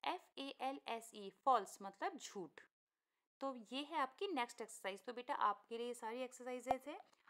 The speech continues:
आपको इन सभी एक्सरसाइज को कंप्लीट करना है। जैसे कि मैंने आपको बता दिया है कि पहले न्यू वर्ड्स, फिर एक्शन वर्ड्स, फिर आपको एक काइट बनाने की एक्टिविटी है और फिर आएंगे उसके क्वेश्चन आंसर्स और लास्ट में अपोजिट्स।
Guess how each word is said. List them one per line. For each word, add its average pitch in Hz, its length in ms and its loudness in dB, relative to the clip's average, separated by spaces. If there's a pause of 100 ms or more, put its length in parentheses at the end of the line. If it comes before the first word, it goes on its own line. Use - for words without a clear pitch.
(120)
आपको 214 440 4
इन 220 160 -6
सभी 214 280 -8
एक्सरसाइज 226 460 -6
को - 140 -4
कंप्लीट 220 480 -6
करना 269 320 0
है। 277 140 -2
जैसे 233 260 -4
कि 226 120 -8
मैंने 214 180 -6
आपको 202 260 -8
बता 185 360 -2
दिया 285 280 0
है 320 240 0 (400)
कि 240 80 -8
पहले 214 320 -4
न्यू 208 260 -4
वर्ड्स, 285 440 2 (300)
फिर 220 140 2
एक्शन 302 420 -2
वर्ड्स, 311 420 -4 (560)
फिर 254 140 -2
आपको 220 260 0
एक 220 140 -8
काइट 226 240 -2
बनाने 226 300 -2
की 220 140 -6
एक्टिविटी 277 600 -6
है 320 240 -6 (360)
और 214 140 2
फिर 233 320 -8
आएंगे 214 280 -4
उसके 220 280 -6
क्वेश्चन 220 380 -4
आंसर्स 226 540 -2
और 214 160 0
लास्ट 196 380 -2
में 254 160 -2 (400)
अपोजिट्स। - 680 -2